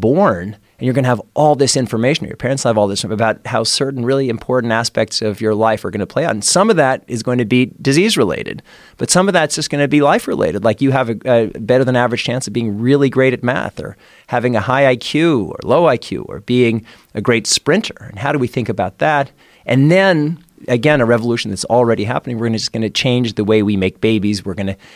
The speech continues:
get away from sex as the primary mechanism for conceiving our kids. We'll still have sex for all the great reasons, uh, we do. And that's gonna open up a whole new world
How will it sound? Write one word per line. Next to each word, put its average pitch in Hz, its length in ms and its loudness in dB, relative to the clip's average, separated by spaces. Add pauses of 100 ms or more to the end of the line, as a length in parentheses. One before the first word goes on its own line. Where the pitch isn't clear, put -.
(160)
get 123 160 4
away 113 240 4
from 98 220 -4
sex - 600 -2
as 98 260 2
the 101 80 -4
primary 104 440 0
mechanism 113 720 0
for 98 520 -6
conceiving 123 720 0
our 131 100 -2
kids. 175 240 -4
We'll 98 100 -8
still 123 240 2
have 123 180 0
sex 123 240 -4
for 110 100 -8
all 110 100 0
the 113 60 -4
great 113 240 0
reasons, 120 560 -4
uh, 110 240 0
we 113 140 0
do. 117 260 -2 (460)
And 120 140 0
that's 156 200 0
gonna 135 180 -2
open 120 240 -2
up 120 200 -4
a 113 120 -4
whole 165 440 0
new 131 180 2
world 113 640 2